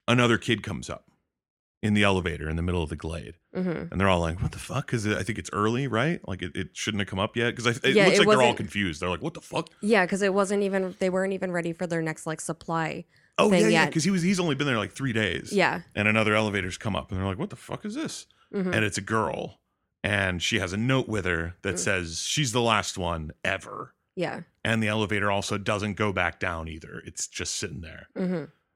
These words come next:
Speaker 1: I was like, "Oh, this is so fucking refreshing."
Speaker 2: <laughs>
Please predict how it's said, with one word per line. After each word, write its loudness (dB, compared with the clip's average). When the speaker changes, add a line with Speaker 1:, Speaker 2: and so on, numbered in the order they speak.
Speaker 1:
I 0
was 2
like, 2
"Oh, -4
this -6
is -6
so -4
fucking -6
refreshing." -4
Speaker 2:
<laughs> -20